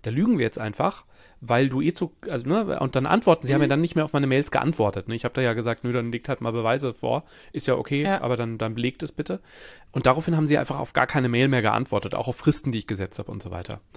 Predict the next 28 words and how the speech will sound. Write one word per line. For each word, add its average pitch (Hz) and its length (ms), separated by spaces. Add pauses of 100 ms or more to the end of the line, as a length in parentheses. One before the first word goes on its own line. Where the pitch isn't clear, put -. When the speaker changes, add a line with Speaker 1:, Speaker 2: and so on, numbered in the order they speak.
(480)
Speaker 1:
Vierhundert 190 480
Euro 120 540 (220)
Entschädigungen 127 600
standen 123 320
mir 107 180
zu, 170 460 (120)
in 120 140
anderen 127 320
Fällen 120 280
so 113 120
zweihundertfünfzig 151 720
bis - 120
sechshundert 170 360
Euro, 156 220
je 120 100
nachdem, 117 540
wie, 104 340
wie 110 80
verspätet 120 480
und 110 100
welche 104 160
Speaker 2:
Mhm. 101 60
Speaker 1:
Strecke - 220
das 196 140
für 190 100
dich 180 180
ist. - 220 (640)
Und 151 260